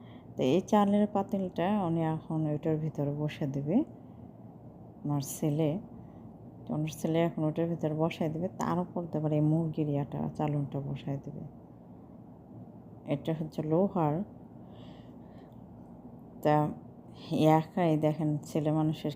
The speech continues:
কি শক্তি, কতগুলো, কত বড় পাতিল একলাই বসায় দিল। এই যে বসায় দিল, তা আমি ভিডিও করতে পারিনি, উনি বসাচ্ছিল দেখে। তাই যে মুরগিটা বসায় দিল, আমার বলতেছে, "ভিডিও করবি? দাঁড়া, আমি আলো ধরতেছি, দেখে।"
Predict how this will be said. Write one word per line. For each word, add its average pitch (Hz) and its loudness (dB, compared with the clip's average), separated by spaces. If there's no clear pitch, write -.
কি 165 -4
শক্তি, - -4
কতগুলো, 160 -2
কত - -2
বড় 165 2
পাতিল 175 0
একলাই 151 2
বসায় 147 -2
দিল। 143 -4
এই 147 -2
যে 147 -4
বসায় 147 -2
দিল, 156 0
তা 156 2
আমি 165 4
ভিডিও 160 4
করতে - -4
পারিনি, 156 2
উনি 143 2
বসাচ্ছিল 147 -2
দেখে। 143 0
তাই 147 4
যে 151 2
মুরগিটা 156 2
বসায় 147 -4
দিল, 156 -6
আমার 156 6
বলতেছে, 160 2
"ভিডিও 156 4
করবি? 180 2
দাঁড়া, 143 4
আমি 143 4
আলো 156 2
ধরতেছি, 147 -2
দেখে।" 143 2